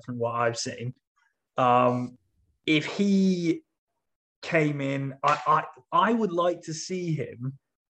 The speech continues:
play against Porto in one of those advanced positions. I think it'd be a really good experiment and a time to be able to do it, because games are coming thick and fast and there isn't much time for experimentation throughout this season, but the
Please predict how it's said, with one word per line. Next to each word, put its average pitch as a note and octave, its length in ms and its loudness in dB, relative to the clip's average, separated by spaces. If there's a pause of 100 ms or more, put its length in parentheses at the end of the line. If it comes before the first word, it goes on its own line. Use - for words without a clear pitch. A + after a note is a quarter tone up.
(120)
play C3+ 260 2
against B2+ 280 -2
Porto C#3 640 2 (400)
in C#3+ 220 -2
one C3+ 160 2
of B2+ 80 -2
those C3 220 -2
advanced B2 640 -6 (400)
positions. D3 800 -4 (840)
I C3+ 120 0
think C#3 180 -2
it'd C3 200 0
be C3 100 2
a B2 60 0
really C3+ 500 0
good C3 220 -2
experiment A#2+ 800 -4 (180)
and B2 140 0
a A#2 60 2
time B2 560 -2
to B2+ 140 -2
be A#2+ 180 -2
able A#2 360 -4
to - 120 -12
do A2+ 280 -6
it, G#2 180 -14
because B2 400 -6 (580)
games D3+ 340 4
are D3+ 40 0
coming C#3+ 320 -2
thick C#3+ 260 -4
and B2 160 -6
fast A#2 440 0
and B2 80 -8
there B2+ 180 0
isn't C3 220 -6
much A#2+ 360 -6
time B2+ 260 -2
for B2+ 140 -2
experimentation A#2+ 840 -6
throughout B2 300 0
this A#2+ 160 -6
season, C3 420 -2
but D3 140 0
the C3 140 -2